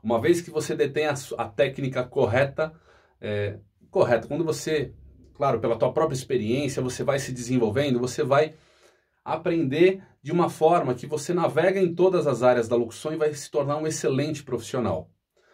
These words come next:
Bom, mas a dica que eu quero te dar é algo muito importante pra quando você prepara um projeto de gravação de um livro. Vamos supor que você fechou um projeto,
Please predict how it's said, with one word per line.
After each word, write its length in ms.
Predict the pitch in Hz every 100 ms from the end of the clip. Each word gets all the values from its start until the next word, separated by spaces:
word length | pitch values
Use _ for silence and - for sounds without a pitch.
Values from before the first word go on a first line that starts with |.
| _ _
Bom, 340 | 139 143 - - _ _
mas 200 | 127 135
a 60 | 135
dica 260 | 170 175
que 80 | 170
eu 80 | 165
quero 180 | 151 135
te 160 | 127
dar 340 | 113 131 151 - _ _ _
é 80 | 117
algo 280 | 135 135
muito 360 | 131 147 214 -
importante 800 | 185 156 - 143 156 - 175 175 _ _
pra 160 | - 131
quando 240 | 160 165
você 480 | 156 - 170 165 165 - _ _ _
prepara 480 | 180 165 180 196 196
um 140 | 190
projeto 520 | 185 185 151 170 165
de 120 | 135 135
gravação 520 | 143 135 131 143 135
de 80 | 139
um 80 |
livro. 400 | 127 98 87 85 - _ _
Vamos 200 | 135 170
supor 320 | 175 160 175 185
que 100 | 170
você 200 | 165 180
fechou 340 | 165 135 160
um 60 | 165
projeto, 640 | 151 113 110 117 170 170